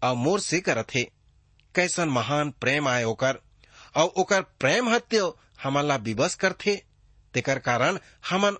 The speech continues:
ओकर सेवा ला करथन। वह आपके हृदय के दरवाजा के भीतर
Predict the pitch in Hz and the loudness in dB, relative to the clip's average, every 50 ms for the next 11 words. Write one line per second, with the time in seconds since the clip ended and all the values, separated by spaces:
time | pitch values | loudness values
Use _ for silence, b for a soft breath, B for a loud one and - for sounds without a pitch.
0 | - - - - 135 139 - - 127 117 110 107 107 135 180 190 - 160 139 - | -4 -6 -2 -2 -2 -2 -2 -4 -4 -2 -2 0 0 0 0 0 0 -2 -2 -2
1 | - 139 127 - - _ _ _ _ B B B B B - 190 190 208 - - | -2 -4 -4 -4 -6 _ _ _ _ B B B B B -2 0 2 2 0 0
2 | - 180 208 220 - _ - 196 160 135 165 160 156 185 185 - - 170 143 107 | 2 2 2 2 0 _ -2 0 0 0 0 0 0 0 -2 0 -2 -4 -2 0
3 | 131 120 123 117 120 131 139 165 165 - - 139 104 101 110 110 - 139 131 - | 0 0 2 2 0 2 2 0 0 0 -2 -4 -4 -6 -8 -6 -2 -2 -2 -2